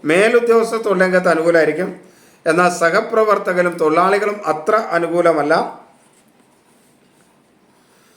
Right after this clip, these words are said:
ലഹരി പദാർത്ഥങ്ങൾ മൂലമുള്ള അസുഖമുള്ളവരും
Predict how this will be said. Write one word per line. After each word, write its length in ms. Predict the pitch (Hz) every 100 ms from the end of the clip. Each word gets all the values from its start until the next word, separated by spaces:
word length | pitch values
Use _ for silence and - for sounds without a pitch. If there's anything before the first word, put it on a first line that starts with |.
| _ -
ലഹരി 460 | 170 185 214 226 254 - 202
പദാർത്ഥങ്ങൾ 600 | 196 196 196 208 202 202 190
മൂലമുള്ള 500 | 185 190 190 180 180 226 - - _ _ _ _ _ _ _ - - 160
അസുഖമുള്ളവരും 920 | - - 233 240 247 185 175 180 196